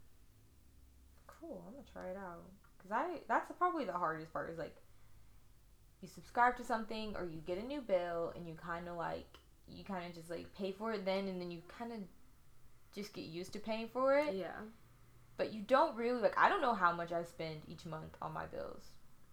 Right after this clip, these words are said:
Speaker 1: I just pay them.
Speaker 2: Mm.
Speaker 1: <laughs> Like, I should
Speaker 2: Okay.
Speaker 1: know that.
Speaker 2: Yeah.
Speaker 1: But I just pay that shit and just keep it moving.
Speaker 2: No, but I understand how you can do that. Yeah.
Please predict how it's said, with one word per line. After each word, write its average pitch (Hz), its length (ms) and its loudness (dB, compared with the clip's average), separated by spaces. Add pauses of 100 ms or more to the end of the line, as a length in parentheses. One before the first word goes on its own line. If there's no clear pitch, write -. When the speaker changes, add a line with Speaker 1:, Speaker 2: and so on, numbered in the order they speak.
(140)
Speaker 1:
I - 120 2
just 175 220 -6
pay - 200 -8
them. - 260 -12 (580)
Speaker 2:
Mm. 185 340 -2 (300)
Speaker 1:
<laughs> - 60 -4
Like, 208 160 8
I 359 140 12
should 392 160 8
Speaker 2:
Okay. 208 80 8
Speaker 1:
know 214 140 12
that. 175 400 10 (100)
Speaker 2:
Yeah. 185 360 2
Speaker 1:
But - 60 8
I 214 140 10
just 240 180 -2
pay 226 140 2
that 190 180 8
shit 180 200 0
and 175 100 -4
just 170 180 -6
keep 185 160 -4
it 170 80 -4
moving. 165 340 -2
Speaker 2:
No, 226 160 10
but 226 120 6
I 202 100 6
understand 214 380 0
how 170 80 0
you 180 100 -4
can 170 160 -6
do 147 220 -4
that. 147 300 -6
Yeah. 143 380 -4